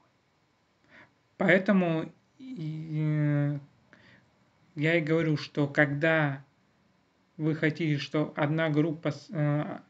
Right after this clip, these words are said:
сообщений всегда обрабатывалась в одном порядке, и их имеет смысл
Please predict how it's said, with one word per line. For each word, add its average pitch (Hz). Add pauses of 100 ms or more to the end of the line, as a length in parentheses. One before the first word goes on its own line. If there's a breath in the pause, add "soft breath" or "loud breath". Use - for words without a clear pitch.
сообщений 160
всегда 147 (240 loud breath)
обрабатывалась 147
в 151
одном 151
порядке, 165 (380 loud breath)
и 185
их -
имеет 151
смысл 214